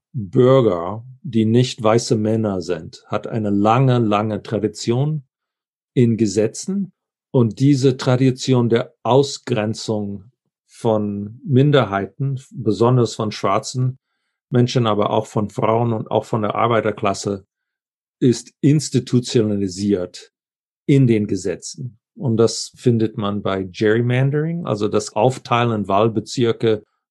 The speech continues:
ähm, mit Bezug auf wer da wohnt. Also das ist ein Republican-Wahlbezirk und das ist ein demokratisches. In North Carolina haben wir ein sehr, sehr gutes Beispiel.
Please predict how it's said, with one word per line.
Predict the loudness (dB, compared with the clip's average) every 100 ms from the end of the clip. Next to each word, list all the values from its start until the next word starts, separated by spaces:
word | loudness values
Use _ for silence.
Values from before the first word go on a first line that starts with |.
| _ -2
ähm, | 0 2 -2 -4 0
mit | 0
Bezug | 0 0 2 0 0
auf | -4 0
wer | 2 2
da | 2 0 2
wohnt. | 2 2 -4 -8
Also | -4 -2
das | -2 -2
ist | -6 -6
ein | -6 -10 _ _ _ -2
Republican-Wahlbezirk | 0 2 2 2 0 -2 -2 -6 0 2 2 0 -2 0 0 -2
und | -6
das | -6 -6
ist | -6 -6
ein | -6 -10 _
demokratisches. | -2 -2 -2 -4 -4 -4 -6 -8 -6
In | -2 2
North | 2 2
Carolina | 0 2 2 0 -2
haben | -2
wir | -2
ein | -2
sehr, | 0 0
sehr | 0 0
gutes | 0 0 -2 -4
Beispiel. | -4 -4 -6 -6 -4 -2 -4